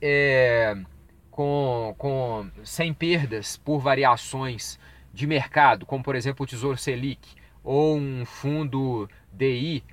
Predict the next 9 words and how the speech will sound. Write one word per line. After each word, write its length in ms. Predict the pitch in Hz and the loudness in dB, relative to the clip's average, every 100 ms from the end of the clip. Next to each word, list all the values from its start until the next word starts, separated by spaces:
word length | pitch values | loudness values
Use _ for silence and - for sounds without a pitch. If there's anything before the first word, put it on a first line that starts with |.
| - | -16
ou 400 | - 135 156 156 | -2 2 4 2
um 80 | 143 | 0
C 160 | 127 143 | -4 -2
D 120 | 131 | -2
B 160 | 117 135 | 0 -2
de 100 | 113 | -4
banco 320 | 98 143 139 | -2 -2 -2
com 100 | - | -4
liquidez 800 | 131 120 123 113 127 110 104 - | -4 -4 -6 -4 -2 -2 -4 -12